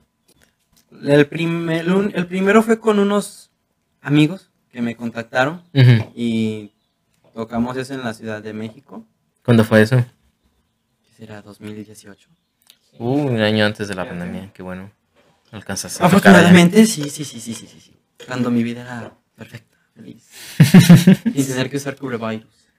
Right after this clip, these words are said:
Speaker 2: Ujú. Pero pues la ventaja es que ya estamos saliendo de ese problemita
Speaker 3: Sí.
Speaker 2: que hubo por dos
Speaker 1: Hay
Speaker 2: años.
Speaker 1: algunas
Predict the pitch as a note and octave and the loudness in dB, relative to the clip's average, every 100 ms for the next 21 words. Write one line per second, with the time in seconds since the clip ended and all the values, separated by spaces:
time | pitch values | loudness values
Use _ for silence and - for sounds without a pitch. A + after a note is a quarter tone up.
0 | _ _ _ _ _ C#3 B2 A#2+ B2+ C3 | _ _ _ _ _ 0 2 4 4 4
1 | C3 C3 _ _ _ _ _ _ _ _ | 2 -2 _ _ _ _ _ _ _ _
2 | - D#3 F3+ C#3 A#2+ A#2 B2 D3 C#3 C3 | 4 4 8 8 8 4 0 4 4 6
3 | B2+ A#2 G#2+ G#2 G2+ F2+ D#2 - C2+ C2 | 4 2 2 2 0 -2 -12 -14 -18 -18
4 | D2 D2 - - _ _ _ _ G2+ F#2 | -20 -20 -20 -20 _ _ _ _ -4 -4
5 | F2+ F2 - F#2+ F#2 - - D#4 D4+ D#4 | -4 -6 -2 2 2 4 6 6 6 4